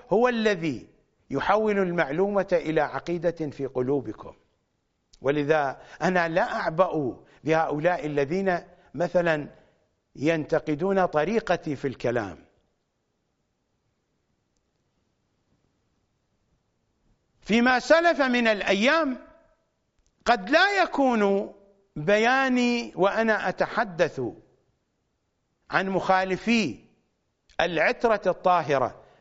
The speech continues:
من مراجع الحوزة الطوسية، لم يكن كلامي بهذه القسوة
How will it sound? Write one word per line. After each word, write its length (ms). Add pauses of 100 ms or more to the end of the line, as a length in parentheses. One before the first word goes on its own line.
من 420 (1000)
مراجع 760
الحوزة 560
الطوسية، 800 (480)
لم 200
يكن 360
كلامي 680 (960)
بهذه 440
القسوة 840